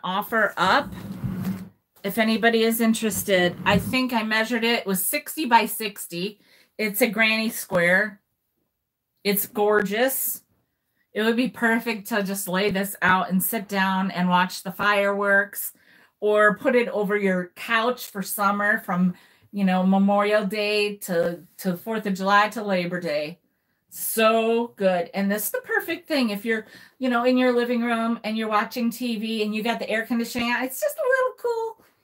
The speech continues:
You just put this on. It's not heavy, heavy, heavy 'cause it's not a hot, it's not a very tightly woven piece. But look at these colors. They're amazing.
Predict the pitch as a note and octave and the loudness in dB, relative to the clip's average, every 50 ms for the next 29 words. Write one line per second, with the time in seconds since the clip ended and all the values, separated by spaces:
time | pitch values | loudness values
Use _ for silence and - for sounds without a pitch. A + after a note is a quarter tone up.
0 | _ _ _ - C#5+ C#5 B4 A#4+ - - D#4 - - D4+ - - C4 C4 C4+ C#4+ | _ _ _ 0 4 4 4 2 0 -8 -10 -8 -8 -8 -6 -4 -2 0 0 -2
1 | D4 - _ _ _ _ _ _ _ _ _ _ _ _ - C4+ D#4 - - C4 | -2 -6 _ _ _ _ _ _ _ _ _ _ _ _ -2 -2 0 0 0 0
2 | B3 C#4+ C4+ C4+ E4+ C#4+ C4 - D#4 D4 D4 C#4 D4+ D#4+ D4 C#4 C4 C4+ B3+ C4 | 2 2 2 2 0 -2 -4 -4 -2 -2 -2 0 -2 -2 0 0 0 0 0 -4
3 | C#4 C4+ C4+ C#4 C#4 B3 A#3+ A#3 B3 B3 - _ _ _ _ _ - - B3+ A#3 | -6 -2 0 0 0 2 0 -2 -4 -4 -8 _ _ _ _ _ -8 -6 -4 -2
4 | C4+ B3+ A#3+ - - - - A3 B3 C4+ C#4 C4+ A#3+ A#3 - - C4+ C4 G#3+ - | -2 -2 -2 -2 -6 -6 -4 -2 0 2 2 0 0 -2 -4 -2 -2 -2 -2 -2
5 | - A#3 A3+ - - F#3 B3 C4+ C#4 B3+ G#3+ G#3 A#3+ A#3+ B3 A#3 G3 - - - | -4 -8 -10 -8 -4 -2 0 0 0 0 0 -2 -2 -2 -2 -2 -4 -8 -10 -4
6 | B3 C4 C#4+ A#3+ - - - - - - - _ _ - - A#3+ A#3+ A#3 A#3 A#3+ | -4 -4 -4 -4 -8 -12 -18 -18 -18 -20 -20 _ _ -10 -8 -6 -4 -4 -4 -6
7 | - _ _ _ _ - F#3+ G3+ A3+ A#3 A#3 A#3 G#3 F#3+ F#3 F3+ E3+ F3 G3+ G3 | -8 _ _ _ _ -6 -4 0 0 2 2 2 2 2 2 2 2 0 -2 -4
8 | - _ _ _ - E4 B3 - - - - - - _ _ _ _ _ _ _ | -6 _ _ _ -10 -10 -10 -10 -10 -12 -16 -16 -16 _ _ _ _ _ _ _
9 | _ _ _ - A3 A3 F#3+ - - - A#3 D#4 - - F4 F4 - C#4 C#4+ A#3 | _ _ _ -4 0 0 0 0 -2 -4 -6 -6 -4 -6 -8 -8 -6 -6 -6 -6
10 | - - - - C4 C#4+ C#4 G#3 F3+ E3+ - - - A3 A3 - - G#3+ G#3+ G#3+ | -8 -8 -4 0 0 2 2 2 0 -2 -4 -4 -2 0 0 2 2 2 2 2
11 | A3 A#3 B3 C4 D4 C#4+ G3 F#3 F3+ E3 - F#3 | 2 2 2 2 2 0 -2 -2 -4 -6 -6 -10